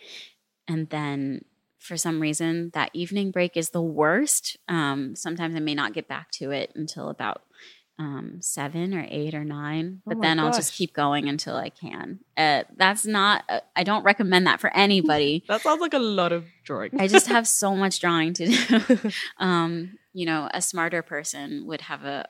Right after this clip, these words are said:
Speaker 1: a schedule that they can stick to. I sat down with my agent once and tr-,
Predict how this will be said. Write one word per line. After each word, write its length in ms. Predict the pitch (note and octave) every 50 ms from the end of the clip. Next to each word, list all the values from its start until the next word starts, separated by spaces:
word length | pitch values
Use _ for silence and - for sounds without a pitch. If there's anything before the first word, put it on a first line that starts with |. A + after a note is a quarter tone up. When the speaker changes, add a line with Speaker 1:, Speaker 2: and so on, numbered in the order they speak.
| _ _
Speaker 1:
a 80 | - E3
schedule 400 | - - - D3+ C#3 - D#3 D3
that 160 | D3 C#3+ -
they 80 | - D3+
can 160 | - D#3+ D3
stick 240 | D#3 - - D#3+ -
to. 160 | - - G#3+ A3+ A3
I 60 | G3+
sat 220 | G3 - F#3+ - -
down 180 | E3+ D#3+ D3+ D#3+
with 120 | E3 -
my 100 | D#3 C#3
agent 340 | - D#3+ D#3+ D#3 E3+ - -
once 240 | F3 E3+ F#3 - -
and 220 | E3 D3+ D#3+ E3
tr-, 220 | - - - -